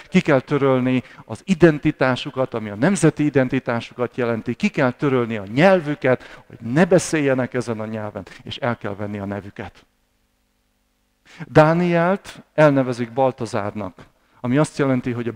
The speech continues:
Bél Isten óvja az életedet. Anániást elnevezik Sadráknak, ami azt jelenti, hogy az Aku parancsát kell neki teljesíteni. Azariást elnevezik Abednégónak, ami azt jelenti, hogy Nabu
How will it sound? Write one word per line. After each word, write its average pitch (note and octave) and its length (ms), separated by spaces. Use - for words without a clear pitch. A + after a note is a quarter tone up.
Bél D3+ 300
Isten C#3 400
óvja A#2 340
az A2 120
életedet. G2+ 600
Anániást E3 720
elnevezik C3+ 580
Sadráknak, A#2 800
ami B2 180
azt C#3 240
jelenti, A#2+ 500
hogy B2 200
az - 200
Aku D#3+ 320
parancsát A#2 680
kell A#2+ 220
neki A2 240
teljesíteni. G#2 840
Azariást C3+ 640
elnevezik A#2+ 580
Abednégónak, C3 1000
ami A2+ 140
azt B2+ 160
jelenti, A#2+ 280
hogy A2+ 100
Nabu G#2+ 340